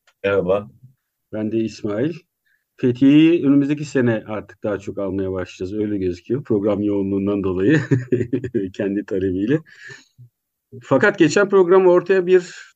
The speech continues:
Speaker 2: söz attı Haluk. Ee, altı bin tane, bu sefer doğru söyledim değil mi?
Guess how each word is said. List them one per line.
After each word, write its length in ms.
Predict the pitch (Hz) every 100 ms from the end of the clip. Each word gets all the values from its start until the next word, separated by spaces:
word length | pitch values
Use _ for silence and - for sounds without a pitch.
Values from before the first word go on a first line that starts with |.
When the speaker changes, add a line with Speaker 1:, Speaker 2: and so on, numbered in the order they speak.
| 117 110
Speaker 2:
söz 380 | - - 170 180
attı 720 | 165 - - 107 156 214 208 _ _ -
Haluk. 580 | 113 127 185 - - _ _ -
Ee, 60 | 110 104 104
altı 460 | - 123 123 123 175
bin 140 | 170
tane, 520 | - - 123 131 180 214 - _ _ _ -
bu 60 |
sefer 280 | 107 127 147
doğru 220 | 135 135
söyledim 360 | 147 117 87 90
değil 120 | 190
mi? 200 | 123 80